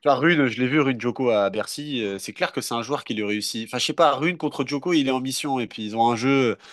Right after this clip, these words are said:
euh, ils ont un, ils ont un jeu qui se ressemble pas mal, euh, et Rune, il joue hyper, euh, euh, risqué contre Djoko et quand ça marche, franchement, c'est impressionnant. Euh, euh, il tient la diagonale de revers, euh, il envoie des bastos, euh, en coup droit, euh, sans se poser de questions.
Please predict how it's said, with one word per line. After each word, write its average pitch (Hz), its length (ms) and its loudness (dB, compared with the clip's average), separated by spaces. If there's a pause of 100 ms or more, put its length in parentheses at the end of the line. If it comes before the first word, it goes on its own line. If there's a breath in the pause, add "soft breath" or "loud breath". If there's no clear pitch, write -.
(560 loud breath)
euh, 107 120 -2
ils 107 140 -4
ont 120 120 0
un, 123 80 -2
ils 117 160 -4
ont 127 120 0
un 127 80 2
jeu 147 420 2
qui - 140 -10
se - 80 -8
ressemble 123 280 -6
pas 139 120 6
mal, 151 300 6
euh, 113 300 2
et 123 120 -4
Rune, 135 220 -2
il 110 80 -4
joue 107 220 -8
hyper, 139 400 4
euh, 104 320 6 (600 soft breath)
euh, 104 120 -2
risqué 139 420 2
contre 127 280 -2
Djoko 139 500 4
et 113 100 2
quand 117 180 -4
ça - 140 2
marche, 127 180 0
franchement, - 260 -10
c'est - 120 -6
impressionnant. 123 800 -2
Euh, 101 80 -4 (560 loud breath)
euh, 107 180 -2
il 131 80 -6
tient 143 160 2
la 127 100 6
diagonale 120 340 2
de 117 80 0
revers, 131 580 6
euh, 101 800 2
il 107 100 -4
envoie 107 180 0
des 110 100 -4
bastos, 113 460 -4
euh, 101 200 -2
en 107 100 -8
coup - 140 -14
droit, 113 400 4
euh, 101 60 2
sans - 160 -6
se - 80 -8
poser 110 200 -2
de - 40 -12
questions. 160 320 -2